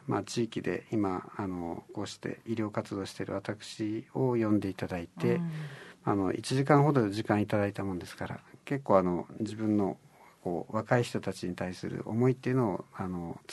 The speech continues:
Speaker 1: 伝えようと頑張ってみました。
Speaker 2: はい。先生、どんなお話になったんですか？
Speaker 1: はい。あの、自分がどうして、まあ、まず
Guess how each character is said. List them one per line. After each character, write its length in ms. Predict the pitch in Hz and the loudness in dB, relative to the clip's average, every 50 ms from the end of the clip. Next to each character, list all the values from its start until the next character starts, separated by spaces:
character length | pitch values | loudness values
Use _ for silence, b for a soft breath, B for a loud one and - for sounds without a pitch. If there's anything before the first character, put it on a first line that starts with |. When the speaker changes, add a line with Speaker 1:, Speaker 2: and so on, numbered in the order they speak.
| - - | -6 -2
Speaker 1:
伝 120 | - 107 101 | -2 0 0
え 420 | 98 98 98 98 98 98 - - - | 0 -2 -2 -4 -4 -6 -6 -6 -2
よ 140 | 127 127 120 | -2 -2 -2
う 60 | 117 | -2
と 240 | - - 80 - - - | -2 -4 -4 -6 -6 -6
頑 200 | 107 98 95 95 | -4 -2 -2 -2
張 80 | 90 92 | -2 -4
っ 20 | |
て 160 | - - - | -8 -10 -10
み 100 | - 85 | -10 -8
ま 140 | 92 95 95 | -8 -10 -12
し 120 | - - - | -12 -14 -16
た。 120 | - - - - | -18 -20 -20 -18
Speaker 2:
は 200 | - - 127 131 | -14 -12 -10 -10
い。 100 | 131 135 - - - - - - | -10 -12 -14 -18 -20 -20 -20 -10
先 140 | - - 160 - | -6 -4 -4 -4
生、 100 | - 135 | -2 0
ど 120 | 180 208 | 2 2
ん 60 | 220 214 | 4 4
な 80 | 175 | 4
お 20 | 156 | 4
話 400 | 139 156 143 147 - - 147 143 | 2 2 2 0 -2 -2 -4 -4
に 120 | 135 135 | -2 -2
な 80 | 143 143 | -2 -2
っ 40 | |
た 120 | - - 131 | -2 -4 -4
ん 60 | 135 | -4
で 80 | 131 127 | -6 -8
す 100 | - - | -6 -4
か？ 160 | - 135 - - - - | -4 -4 -4 -8 -18 -2
Speaker 1:
は 180 | - - 139 123 | 6 8 8 8
い。 120 | 107 101 - - - - - | 8 4 -4 -14 -12 -4 0
あ 120 | 139 120 | 2 4
の、 600 | 123 123 123 123 123 120 117 117 117 113 110 - - - - - - - - _ - - _ _ - | 6 6 6 8 8 8 8 6 6 4 2 0 -2 -10 -20 -20 -20 -20 -20 _ -20 -20 _ _ -6
自 160 | - 120 135 139 | -4 -2 0 2
分 380 | 160 160 165 165 160 151 - - - - | 4 6 6 6 6 4 2 -2 -2 2
が 180 | 156 151 143 143 - - | 4 4 4 4 0 0
ど 160 | 135 156 170 | 4 4 4
う 40 | 165 | 4
し 100 | - - | 4 4
て、 120 | 131 113 | 4 6
ま 140 | 104 95 87 | 6 6 6
あ、 60 | 87 | 4
ま 120 | 95 101 | 4 2
ず 260 | 98 95 95 90 - | 0 0 -2 -6 -6